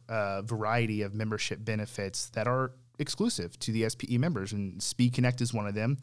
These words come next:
The e-mentoring program, which i-, which is a really great initiative where you can connect one-on-one globally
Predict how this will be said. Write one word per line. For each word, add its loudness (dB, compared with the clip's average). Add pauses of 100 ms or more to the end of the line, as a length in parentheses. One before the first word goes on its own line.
(340)
The -2
e-mentoring 4
program, 0
which -2
i-, 0
which -4
is -2
a -4
really 4
great 0
initiative -2
where -2
you 0
can -4
connect 0
one-on-one 2
globally 2